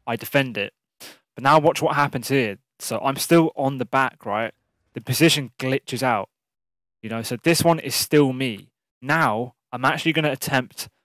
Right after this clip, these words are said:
the reversal myself. So I'm gonna hold down the left trigger, the right bumper,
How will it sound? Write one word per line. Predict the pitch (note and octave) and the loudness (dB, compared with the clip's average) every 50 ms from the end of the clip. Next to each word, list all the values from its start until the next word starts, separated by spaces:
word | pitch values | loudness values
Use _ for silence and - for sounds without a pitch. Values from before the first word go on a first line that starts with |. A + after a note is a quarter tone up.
| _ _ _ - | _ _ _ -2
the | C3+ | -2
reversal | A#2 A#2+ A#2+ - C#3 C3+ C3 B2 A#2 - C#3 B2+ | -2 -2 -2 2 4 4 4 4 2 0 -4 -4
myself. | A#2 A2+ G#2 - - C#3 C3 A#2 G#2 - | -4 -4 -6 -2 0 2 2 0 -2 -6
So | - - | -10 -12
I'm | G#2+ | -10
gonna | A2 A#2+ B2 | -10 -8 -6
hold | A#2 C3 C#3+ D3+ C#3+ | 0 2 2 2 2
down | - D3 C#3+ C3 | 0 -2 -2 -2
the | A#2+ | -2
left | A#2+ B2+ B2+ B2+ - | -4 -4 -4 -4 -6
trigger, | - C3 B2 A#2 B2 A#2+ A#2 A#2 _ | -6 -6 -4 -4 -4 -6 -6 -6 _
the | - G2+ - _ - | -18 -20 -12 _ -2
right | C3+ C3+ A2+ - - | -2 -2 -2 -4 -6
bumper, | B2 A#2+ A#2 A2 - - G#2+ G2+ G2+ G2+ | -8 -8 -8 -8 -14 -12 -8 -8 -8 -10